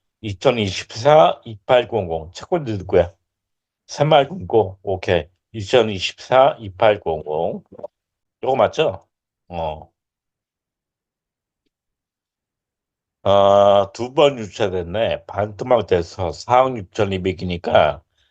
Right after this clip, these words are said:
에코티 십 프로니까 사천육백. 오케이.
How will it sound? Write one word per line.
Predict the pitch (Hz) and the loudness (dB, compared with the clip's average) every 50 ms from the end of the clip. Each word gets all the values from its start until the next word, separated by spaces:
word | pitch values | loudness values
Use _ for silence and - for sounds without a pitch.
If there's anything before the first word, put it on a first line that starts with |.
| _ _ - | _ _ -4
에코티 | 101 104 92 - 127 117 - - 127 117 110 | -4 -4 0 2 0 2 2 2 2 2 2
십 | 101 - - - - | 2 -2 -6 -6 -2
프로니까 | 135 127 113 104 - 196 | 0 0 0 0 -2 -4
사천육백. | 160 113 110 110 104 - - 113 107 101 90 - - 101 92 - - - - - _ - | -4 -4 -4 -4 -4 -6 -4 -4 -2 -4 -2 2 2 2 2 0 -4 -14 -20 -20 _ -2
오케이. | - 107 101 - - 147 151 131 110 95 82 - | 0 0 0 2 2 4 4 4 4 2 0 -6